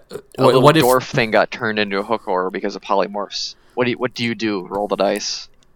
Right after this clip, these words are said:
Speaker 2: Right, and even though they have a story set out in the book, the idea is you go look up hor-, hook horrors in your monster manual and go, "Oh, you know what? I never thought of that."
Speaker 1: Sure.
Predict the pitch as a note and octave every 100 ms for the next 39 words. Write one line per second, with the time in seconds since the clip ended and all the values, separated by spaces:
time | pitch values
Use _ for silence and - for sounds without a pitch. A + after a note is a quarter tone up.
0 | _ A#2 A#2 A#2+ B2+ G2+ F2+ - A#2 A2+
1 | B2 C#3 C#3+ C3+ B2+ A2+ A#2 G2+ - -
2 | A#2 A#2 A2+ - G#2 G2+ G2 G2+ F#2+ E2+
3 | G#2 G2+ F#2 - - - - - - -
4 | G#2 G2+ A2+ A2 F#2+ G2 F2+ F#2+ F#2+ A#2
5 | A2 - G#2 - G#2+ - - A2+ G#2 G2+
6 | G2 F2+ F2 - G#2+ G2+ F2 F2+ F2+ -
7 | F#2+ E2+ E2 D#2+ D#2 F#2+ F#2+ - A#2 G2
8 | A2 G2+ G#2 - G2 G2+ F#2 - F2+ E2
9 | D2+ D#2 _ _ _ _ _ - - -
10 | A#2 G2+ F#2